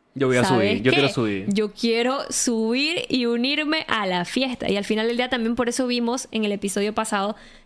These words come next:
Speaker 2: el cráter que se estaba como moviendo.
Speaker 1: Exacto.
Speaker 2: Entonces, a diferencia de esta,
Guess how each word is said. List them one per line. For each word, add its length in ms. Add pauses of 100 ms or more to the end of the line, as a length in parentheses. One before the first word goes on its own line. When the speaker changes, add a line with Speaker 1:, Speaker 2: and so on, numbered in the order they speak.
Speaker 2:
el 180
cráter 340
que 120
se 80
estaba 580 (520)
como 200
moviendo. 560
Speaker 1:
Exacto. 420
Speaker 2:
Entonces, 380
a 160
diferencia 580
de 280
esta, 400